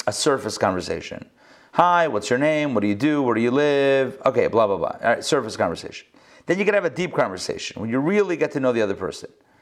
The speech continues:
And what happens in a, in a deep conversation is each party has to discard one layer of blockage, one layer of facade that covers who they really are,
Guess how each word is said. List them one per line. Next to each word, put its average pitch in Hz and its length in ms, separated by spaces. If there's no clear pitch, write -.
And 139 140
what 143 100
happens 175 540
in 139 120
a, 127 60
in 123 240
a 120 60
deep 151 200
conversation 143 600
is 107 260
each 185 280
party 160 360
has 139 400
to 117 340
discard 147 1000
one 143 480
layer 110 680
of 117 560
blockage, 135 760
one 143 240
layer 143 260
of 143 80
facade 139 560
that 120 160
covers 156 680
who 165 100
they 156 160
really 151 300
are, 143 320